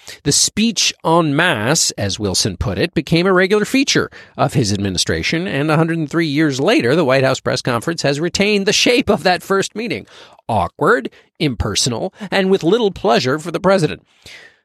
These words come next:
The moment that day legitimized the press corps and put the president and the press in an extended clutch, entwined and angling for advantage. McKinley had let them in the place.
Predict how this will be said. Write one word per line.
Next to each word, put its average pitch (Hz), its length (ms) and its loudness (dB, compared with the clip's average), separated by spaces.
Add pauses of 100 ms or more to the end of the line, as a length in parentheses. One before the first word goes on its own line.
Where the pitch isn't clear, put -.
The 123 140 -4
moment 233 380 0
that 190 240 -2
day 165 500 2 (160)
legitimized 151 840 0
the - 80 -10
press 180 300 0
corps - 460 -6
and 143 200 -6
put - 180 -8
the 170 100 -12
president 160 600 0
and 135 140 -8
the - 80 -8
press 151 480 0 (760)
in 196 220 2
an 190 300 2
extended 202 720 0
clutch, - 560 -4 (520)
entwined 156 840 2 (100)
and 110 240 -4
angling 131 560 0
for 113 320 0
advantage. 104 800 -2 (1200)
McKinley 196 600 2
had 156 100 2
let 165 220 0
them 147 160 0
in 175 100 2
the 156 80 2
place. 117 540 -6